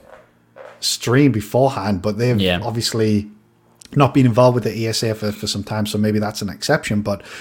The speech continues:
Speaker 1: I imagine there'll be a, a, a little bit of that going on, and, and honestly, there won't be too much different for, for us. The people who aren't going to with these in-person events, I don't think we'll really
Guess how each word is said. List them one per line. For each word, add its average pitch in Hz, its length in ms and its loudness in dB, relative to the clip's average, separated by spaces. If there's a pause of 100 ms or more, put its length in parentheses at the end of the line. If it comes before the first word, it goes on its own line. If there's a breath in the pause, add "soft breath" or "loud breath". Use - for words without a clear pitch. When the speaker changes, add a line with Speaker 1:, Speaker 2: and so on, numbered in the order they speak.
(180 loud breath)
Speaker 1:
I - 40 -6
imagine 127 320 2
there'll 117 140 0
be 107 420 0
a, 104 300 -8
a, 104 200 -6
a 104 60 -8
little 104 240 -4
bit 104 140 -4
of 92 100 -6
that 104 240 -4
going 101 240 -4
on, 95 160 -6
and, 95 260 -6 (280)
and 123 260 -6
honestly, 131 400 2
there 120 140 0
won't 110 180 0
be 139 80 0
too 127 240 -4
much 104 400 -4
different 113 420 -6
for, 101 280 -8
for 107 200 -4
us. - 220 -6 (300 loud breath)
The - 80 -10
people 147 260 4
who 131 160 6
aren't 120 220 2
going 120 180 0
to 117 60 0
with 110 100 -2
these 104 220 0
in-person 104 440 -4
events, 101 300 -6
I 110 60 -4
don't 104 140 -4
think 107 200 -8
we'll 107 160 -6
really 98 400 -4